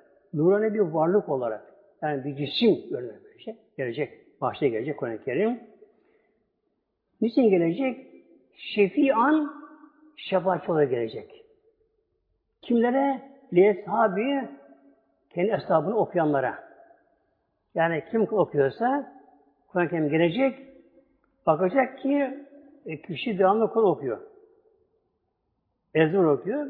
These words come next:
Mesela bir kimse Fatih-i Şerif'i okur, devamlı yolda bile. İhlas-ı Şerif'i okur. Hep bunda Kur'an'dır muhtemelen.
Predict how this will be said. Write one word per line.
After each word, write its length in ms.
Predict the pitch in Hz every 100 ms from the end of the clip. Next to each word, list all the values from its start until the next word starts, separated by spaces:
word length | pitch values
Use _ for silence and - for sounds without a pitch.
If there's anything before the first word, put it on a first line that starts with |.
| 285
Mesela 640 | 220 - 175 180 202 208 - - - _
bir 100 | 214
kimse 560 | 190 190 156 202 196 196 -
Fatih-i 420 | 170 175 196 165
Şerif'i 220 | 165 190
okur, 320 | 262 208 233
devamlı 320 | 196 185 185 175
yolda 340 | 185 180 147
bile. 360 | 123 123 135 - - _ _ _ _ -
İhlas-ı 340 | 190 185 185 -
Şerif'i 340 | 185 170 190
okur. 420 | 170 - 160 202 - -
Hep 200 | 247 180
bunda 240 | 214 247 -
Kur'an'dır 340 | - 269 196 139
muhtemelen. 360 | 113 - -